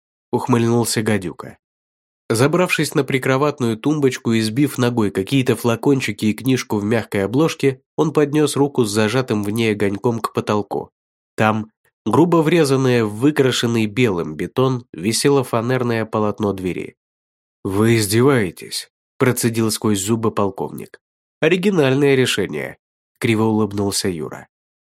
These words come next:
"И что с этим делать?" "Как что?" Гадюка удивленно поднял длинные брови. "Вот выход, идите". "Алло, на потолке?" скептически заметил Юра,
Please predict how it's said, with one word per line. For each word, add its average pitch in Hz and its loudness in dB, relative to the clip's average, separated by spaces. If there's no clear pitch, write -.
"И 135 4
что 160 2
с - -2
этим 123 0
делать?" 143 0
"Как 269 2
что?" 104 -2
Гадюка 117 0
удивленно 113 0
поднял 123 2
длинные 117 0
брови. 78 -6
"Вот 202 2
выход, 185 2
идите". 165 0
"Алло, 120 2
на 135 2
потолке?" 147 0
скептически 143 -2
заметил 117 0
Юра, 139 0